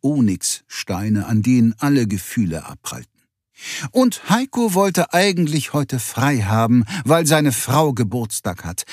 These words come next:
ist aber trotzdem gekommen, damit du die Leiche nicht allein holen musst. Da ist es ja wohl nur kollegial,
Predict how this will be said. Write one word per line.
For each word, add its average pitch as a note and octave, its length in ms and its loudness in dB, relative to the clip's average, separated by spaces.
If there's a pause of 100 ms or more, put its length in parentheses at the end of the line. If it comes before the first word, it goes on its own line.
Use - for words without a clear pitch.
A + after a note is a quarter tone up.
(180)
ist G#3+ 200 2
aber D#3+ 240 0
trotzdem D3 560 0
gekommen, A#2+ 400 2 (220)
damit D3+ 300 4
du C#3 80 4
die C3 120 4
Leiche C#3 380 2
nicht B2+ 220 0
allein A#2 420 0
holen F#2+ 240 -4
musst. F#2+ 360 -4 (340)
Da E3 140 2
ist F#3 240 -2
es E3 140 2
ja D3+ 160 2
wohl C#3 180 4
nur C3+ 240 4
kollegial, B2+ 800 0